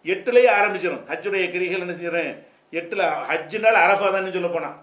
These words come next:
அப்ப அரஃபாவெல்லாம் கழிஞ்சு போயிருது. இப்ப ஹஜ்ஜிக்கு அழைக்கிறாங்க,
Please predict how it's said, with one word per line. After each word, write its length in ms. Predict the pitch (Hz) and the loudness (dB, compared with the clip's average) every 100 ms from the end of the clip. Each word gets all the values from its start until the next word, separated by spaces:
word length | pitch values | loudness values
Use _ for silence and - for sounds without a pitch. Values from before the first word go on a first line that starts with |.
| _ _ _ _ _ _ - | _ _ _ _ _ _ -6
அப்ப 480 | 185 214 196 175 | -4 2 4 6
அரஃபாவெல்லாம் 580 | 190 220 226 220 220 220 | 6 6 6 4 4 2
கழிஞ்சு 240 | 196 202 196 | 2 2 0
போயிருது. 180 | 185 | 0
இப்ப 320 | 165 139 110 - _ | -2 -6 -10 -14 _
ஹஜ்ஜிக்கு 400 | 139 160 175 214 175 | -8 -8 -8 -2 0
அழைக்கிறாங்க, 640 | 175 175 175 170 254 220 | 0 0 0 0 0 -2